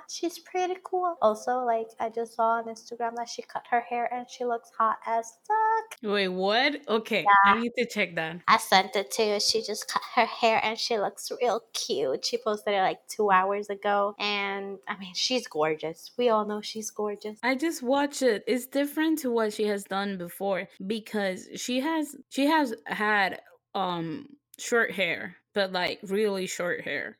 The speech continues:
Speaker 2: And she has had really long hair too. But this is not even, like, cam rock length. This is shorter than that.
Speaker 1: Yeah, it's, like, shoulder length kind of thing.
Speaker 2: Yeah.
Speaker 1: I think it's cute. It's really cute, and it makes me wanna cut my hair, but, you know, that's all.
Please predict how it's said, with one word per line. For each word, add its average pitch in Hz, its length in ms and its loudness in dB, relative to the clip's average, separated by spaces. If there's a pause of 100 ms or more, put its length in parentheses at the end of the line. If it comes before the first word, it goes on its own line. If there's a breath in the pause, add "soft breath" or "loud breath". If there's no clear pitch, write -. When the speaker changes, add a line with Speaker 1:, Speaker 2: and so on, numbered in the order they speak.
(120)
Speaker 2:
And 190 400 0
she 208 180 -4
has 196 200 0
had 180 300 0 (640)
really 180 480 -2
long 160 300 -2
hair 180 320 -4
too. 180 460 -2 (500 soft breath)
But 208 140 2
this 285 180 0
is 330 120 -2
not 269 240 6
even, 202 440 0
like, 170 400 -2 (420 soft breath)
cam 233 320 2
rock 196 300 2
length. 180 500 -2 (380)
This 214 240 0
is 226 120 -2
shorter 170 400 0
than 139 240 -6
that. 139 220 -2
Speaker 1:
Yeah, 269 140 8
it's, 214 140 -2
like, 277 260 6
shoulder 226 640 6
length 208 580 2
kind 202 300 -2
of 233 160 0
thing. 208 140 2
Speaker 2:
Yeah. 185 300 0
Speaker 1:
I - 20 -
think - 100 -4
it's - 460 -4
cute. 247 220 6
It's 208 280 0
really 247 200 6
cute, 247 220 2
and 208 120 -2
it 196 80 -6
makes 190 240 -6
me 208 80 -4
wanna 202 180 -4
cut - 240 -2
my 202 120 -2
hair, 190 280 -4
but, 185 220 -4
you 190 120 -8
know, 185 160 -8
that's - 240 -4
all. - 200 -6